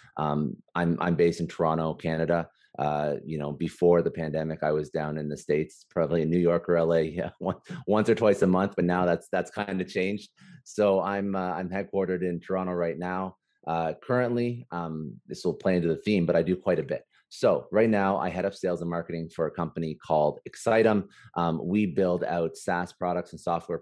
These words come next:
products. We are an O E M, uh, and a partner company of a much larger company called Grass Valley. Um, so we, so basically I manage our internal sales team, um, which is a small team, as well as bringing, um, our software products across Grass Valley's sales team exclusively,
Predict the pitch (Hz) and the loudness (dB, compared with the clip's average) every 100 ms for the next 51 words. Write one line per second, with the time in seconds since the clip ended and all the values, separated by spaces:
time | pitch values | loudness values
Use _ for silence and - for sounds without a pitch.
0 | - 85 85 85 - 76 87 - 82 82 | -4 -2 -2 -4 -10 -10 -8 -2 0 2
1 | 78 90 92 85 80 101 135 _ _ _ | 0 0 0 0 -2 -6 -8 _ _ _
2 | - 80 78 82 - 90 87 92 85 85 | -4 -2 0 -2 0 0 0 -2 -4 -2
3 | 82 78 85 85 87 85 - 76 76 78 | -2 -2 -4 -4 -2 -2 -4 -8 -4 -6
4 | 73 78 73 - 76 85 80 73 71 _ | 0 0 0 -4 0 2 2 -2 -6 _
5 | _ - 78 76 87 85 87 87 67 - | _ -6 -4 0 2 4 2 2 -2 -4
6 | 80 95 - - 87 87 85 85 82 80 | 2 2 0 -2 0 2 2 0 0 -2
7 | 78 - 85 87 - 85 85 85 - 90 | -2 -4 -4 -4 -2 0 0 -4 -6 -6
8 | 107 - _ - 80 82 87 104 95 90 | -6 -12 _ -6 -2 0 0 -2 -2 -2
9 | 82 87 85 80 82 87 85 71 87 85 | -2 -2 -2 0 2 4 2 0 -2 -2
10 | 82 80 76 78 76 76 - _ _ _ | -2 -6 -8 -6 -4 -4 -8 _ _ _
11 | - 90 82 82 82 - 78 - - 78 | -4 0 0 0 0 0 -2 -4 -6 -6
12 | 73 - 73 - 131 143 87 - 85 - | -4 -4 -6 0 2 2 0 -2 -2 -2
13 | 85 78 - _ _ - - - 113 110 | -8 -12 -14 _ _ -14 -12 0 2 4
14 | 107 110 135 135 | 6 6 4 0